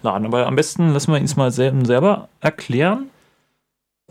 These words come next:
Ähm, er müsste jetzt nämlich eigentlich zugeschaltet sein. Das, wenn das die Technik, äh, jetzt möglich macht, ist laut, ja, ne? Ähm, dürfen wir ihn jetzt hören. Ups.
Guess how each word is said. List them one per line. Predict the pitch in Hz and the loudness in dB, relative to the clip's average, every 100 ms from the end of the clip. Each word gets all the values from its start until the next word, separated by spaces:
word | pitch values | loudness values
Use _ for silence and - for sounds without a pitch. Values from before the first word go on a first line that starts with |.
| - _ _ _ _ _ _ - | -20 _ _ _ _ _ _ -2
Ähm, | 143 143 147 147 | 2 2 4 2
er | 135 | 2
müsste | 131 139 160 | 0 0 -2
jetzt | 156 | -2
nämlich | 147 143 - - | 0 -2 -2 -2
eigentlich | 113 147 160 156 | 0 2 0 -4
zugeschaltet | - - 123 127 - 98 95 107 - | -8 -6 -4 -4 -4 -4 -4 -6 -8
sein. | - 98 101 104 | -6 -4 -4 -4
Das, | 104 - - | -4 -6 -6
wenn | 110 | -4
das | 113 117 | -2 -4
die | - - | -6 -4
Technik, | 139 147 151 - - | -2 0 -2 -4 -6
äh, | - 131 127 | -2 0 0
jetzt | 127 127 - | -2 -4 0
möglich | 123 185 214 190 | 0 0 -2 0
macht, | 190 196 - - - - - _ - | 0 0 -6 -20 -20 -20 -20 _ -20
ist | - | -12
laut, | - - 190 | -6 -6 -6
ja, | - - | -6 -4
ne? | - 170 196 - _ _ _ _ _ _ _ _ _ 135 | -2 -2 -2 -8 _ _ _ _ _ _ _ _ _ -2
Ähm, | 135 139 139 139 135 | -2 -2 -2 -4 -4
dürfen | 135 139 143 | -6 -6 -6
wir | 139 | -4
ihn | 131 131 139 | -4 -4 -4
jetzt | 139 135 - - - | -4 -6 -6 -6 -6
hören. | 110 104 98 95 92 92 - _ _ - | -10 -8 -8 -8 -10 -14 -20 _ _ -20
Ups. | 104 - - - | -18 -18 -18 -20